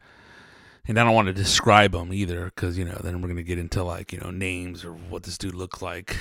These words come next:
You know, s-, say he's Filipino, he's not even Filipino, he's Thai. Or Vietnamese. But yeah, some names I can remember forever, and some it probably takes four or five times, and some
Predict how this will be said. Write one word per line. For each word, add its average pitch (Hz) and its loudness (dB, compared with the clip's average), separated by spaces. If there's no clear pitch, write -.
You 107 -8
know, 90 -10
s-, 95 -12
say 107 -2
he's 92 -10
Filipino, 98 -2
he's 98 -4
not 101 -4
even 92 -8
Filipino, 95 -2
he's 95 -6
Thai. 98 -4
Or 110 2
Vietnamese. 87 -2
But 110 4
yeah, 127 2
some 120 2
names 123 4
I 117 4
can 104 -4
remember 117 4
forever, 143 0
and 92 -12
some 110 0
it 98 -2
probably 101 0
takes - -4
four 107 -2
or 107 2
five 98 0
times, 117 0
and 92 -4
some 113 2